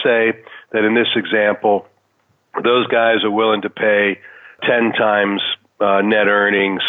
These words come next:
for your business, right? Just a round number. Uh, so if your business does two million in net earnings, they're willing to pay twenty million for your business,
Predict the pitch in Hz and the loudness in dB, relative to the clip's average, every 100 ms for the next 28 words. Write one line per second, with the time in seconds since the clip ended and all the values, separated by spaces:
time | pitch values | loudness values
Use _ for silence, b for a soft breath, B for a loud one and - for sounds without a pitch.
0 | - 92 92 80 95 - - - - 87 | -2 0 0 0 -2 -2 -8 -6 -2 0
1 | 90 - - 92 87 90 90 87 85 80 | -2 -4 -8 -6 -2 0 0 0 0 -2
2 | - - B B B B B 92 87 82 | -8 -12 B B B B B -2 0 2
3 | 104 87 95 85 101 90 90 - 95 92 | 0 0 0 -2 -2 0 -2 0 0 0
4 | - - 107 101 92 92 98 101 127 135 | 0 -2 0 2 2 2 2 2 2 2
5 | 131 120 - 104 98 98 92 - 98 90 | 2 0 -2 -2 0 0 0 -2 -4 -2
6 | 101 90 87 85 80 - - - - - | -2 -2 0 -2 -4 -6 -8 -6 -6 -8
7 | - | -12